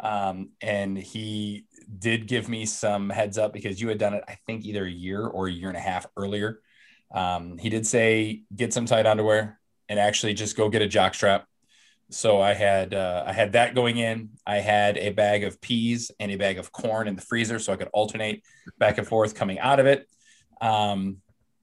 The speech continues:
and then, yeah, it was a, it was about a twenty minute experience, uh, maybe, maybe at most top to bottom. Um, and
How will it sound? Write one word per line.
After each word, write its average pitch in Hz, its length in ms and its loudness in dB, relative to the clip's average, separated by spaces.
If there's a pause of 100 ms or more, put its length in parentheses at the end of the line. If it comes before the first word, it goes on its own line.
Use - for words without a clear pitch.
(520)
and 123 200 4
then, 127 320 4
yeah, 151 160 0
it 127 40 -2
was 113 120 -4
a, 113 120 0
it 127 40 -4
was 123 120 0
about 127 160 4
a 117 40 -4
twenty 123 200 -2
minute 110 220 0
experience, 92 600 -8
uh, 104 140 0
maybe, 107 500 -2
maybe 117 340 0
at 104 120 4
most 104 460 2
top 104 240 0
to 104 60 -4
bottom. 95 400 -2 (520)
Um, 92 580 -2 (680)
and 104 440 -2